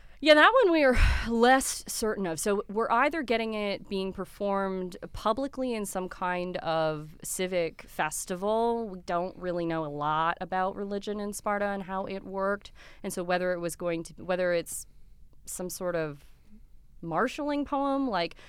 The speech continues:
the soldiers are coming up together and we're singing this poem in front of them as they're collecting,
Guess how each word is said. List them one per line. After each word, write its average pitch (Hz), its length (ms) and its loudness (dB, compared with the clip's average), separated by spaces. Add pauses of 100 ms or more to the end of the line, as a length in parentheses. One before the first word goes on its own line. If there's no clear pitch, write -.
(120)
the 143 60 -12
soldiers 175 460 -4
are 175 140 0
coming 170 340 -2
up 170 140 0
together 170 520 0
and 160 120 -2
we're 160 140 -2
singing 165 400 -4
this 160 140 -8
poem 160 380 -6
in 160 80 -6
front 160 240 -8
of 156 60 -12
them 156 180 -4
as 151 140 -6
they're 147 340 -8
collecting, 285 560 -2